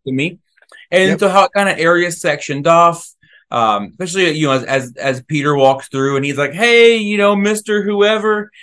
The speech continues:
Speaker 1: you know,
Speaker 2: Yeah.
Speaker 1: Cole, oh, and, you know, chess move," and, like, "That guy's just grumpy."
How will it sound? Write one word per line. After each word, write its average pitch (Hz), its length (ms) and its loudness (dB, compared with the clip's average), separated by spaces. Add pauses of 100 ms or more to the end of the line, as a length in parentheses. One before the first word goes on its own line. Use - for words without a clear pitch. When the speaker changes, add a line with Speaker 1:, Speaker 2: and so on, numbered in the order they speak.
(140)
Speaker 1:
you 170 120 -8
know, 180 380 0
Speaker 2:
Yeah. 247 240 2
Speaker 1:
Cole, 196 220 -2
oh, 226 160 -2
and, 208 220 -4
you 202 100 0
know, 180 160 -4 (400)
chess 247 260 -2
move," 180 400 0
and, 151 120 -2
like, 147 180 -2
"That 220 180 -4
guy's 214 200 -2
just 185 200 -10
grumpy." 175 640 0